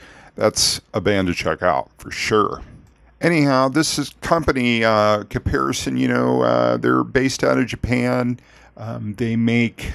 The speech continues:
really high-end instruments. Um, you know, the Japanese, uh, they're sticklers about their quality. It's part of their culture. It's ingrained in their culture, you know, perfection and these types of things, or at least trying to obtain that.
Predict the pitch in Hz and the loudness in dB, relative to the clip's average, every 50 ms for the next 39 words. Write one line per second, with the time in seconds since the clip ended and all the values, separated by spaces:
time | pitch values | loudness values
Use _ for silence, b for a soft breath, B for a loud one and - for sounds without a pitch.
0 | - _ _ - 101 101 107 120 127 135 131 127 123 127 127 113 - - 110 110 | -10 _ _ -10 -6 -2 0 4 4 4 4 4 4 4 2 0 -2 -4 0 0
1 | 107 110 113 113 110 - 123 117 110 113 110 110 117 117 - - - - - 117 | 2 2 0 -2 -4 -6 -8 -6 -2 0 0 0 0 -2 -4 -8 -10 -4 0 0
2 | 113 113 - - 123 120 123 131 135 127 - - - - - B B B B B | 0 0 0 -2 -2 -2 -2 -2 -2 -2 -2 -4 -4 -6 -8 B B B B B
3 | B B B B - 110 107 110 113 110 107 113 - - 101 - b b b b | B B B B -6 -2 -2 0 0 0 -2 -2 -4 -6 -10 -14 b b b b
4 | b - - - 151 147 143 147 143 143 143 - 147 143 139 131 117 120 127 127 | b -8 -4 -2 0 2 2 2 2 2 2 2 4 2 2 2 2 2 2 4
5 | 131 139 147 147 135 117 110 123 - 107 110 110 113 117 117 113 113 135 135 - | 4 4 2 2 0 -2 -2 -2 0 0 0 0 0 0 -2 -2 -2 -2 -4 -4
6 | - - - 170 165 - - 117 107 101 95 92 82 - - 85 98 95 95 95 | -4 -2 0 0 0 2 2 2 4 4 2 2 0 -4 -6 -2 0 0 0 0
7 | - 117 - - - - - 143 147 143 135 117 104 98 92 92 - - - - | 0 -6 -8 -8 -8 -2 0 2 2 4 2 2 0 -2 -4 -4 -6 -8 -4 -2
8 | - 107 104 107 - - 104 101 - - - 117 117 113 - - - 98 95 85 | -2 0 0 0 0 0 -2 -2 -2 -2 0 0 0 0 0 -4 -6 -6 -6 -6
9 | - - 98 95 - 92 95 107 107 104 110 110 107 104 107 101 98 95 92 - | -6 -6 -6 -4 0 0 2 2 4 4 4 4 4 4 2 2 0 0 -2 -4
10 | - - 95 90 - - - - 92 90 92 95 92 92 98 101 98 - - - | -4 -4 -4 -4 -4 -4 -6 -4 -4 -4 -4 -4 -6 -6 -6 -6 -6 -4 -6 -4
11 | - - 90 - - - - 98 92 90 90 92 98 95 - - - 92 - - | -4 -4 -4 -4 -4 -6 -4 -4 -2 -2 -2 -4 -4 -4 -4 -2 -2 -4 -2 -4
12 | - - - 98 90 - - - 98 95 95 104 107 107 - - - B B B | -8 -6 -6 -6 -6 -4 -4 -2 -2 -2 0 2 2 2 0 -2 -6 B B B
13 | B B B - - 120 120 117 113 107 - 107 95 92 87 - - - 135 143 | B B B -2 0 2 2 2 2 0 -2 -4 -6 -6 -6 -10 -6 -2 0 2
14 | 147 123 104 95 82 80 82 90 - | 4 4 2 0 -2 -2 -4 -4 -4